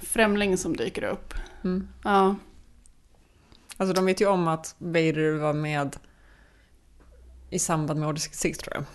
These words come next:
Speaker 1: Ja.
Speaker 2: Men inte så mycket mer.
Speaker 1: Men, och hade det spelat någon roll, tror du, om de hade vetat vem Vader var? Hade de varit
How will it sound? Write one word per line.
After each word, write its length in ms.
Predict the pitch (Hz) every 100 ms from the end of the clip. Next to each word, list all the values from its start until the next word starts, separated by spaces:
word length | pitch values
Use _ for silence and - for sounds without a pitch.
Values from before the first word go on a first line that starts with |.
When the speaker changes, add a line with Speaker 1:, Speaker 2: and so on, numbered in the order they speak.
| -
Speaker 1:
Ja. 300 | 233 202 185 185 - - -
Speaker 2:
Men 200 | 175 160
inte 160 | 143 -
så 100 | 170
mycket 140 | 147
mer. 120 | - - - - - -
Speaker 1:
Men, 160 | 277
och 80 | 285
hade 240 | 285 269
det 80 | 277
spelat 300 | 277 269 262
någon 200 | 262 262
roll, 360 | 302 381 208 180
tror 280 | 226 180 170
du, 80 |
om 200 | 151 196
de 120 | 196 196
hade 140 | 202
vetat 560 | 208 196 - 190 - -
vem 220 | 175 180
Vader 260 | 180 175 180
var? 260 | 175 - 190 - - - - - - - - - -
Hade 220 | 233 226 214
de 240 | 214 208
varit 520 | 208 208 202 196 185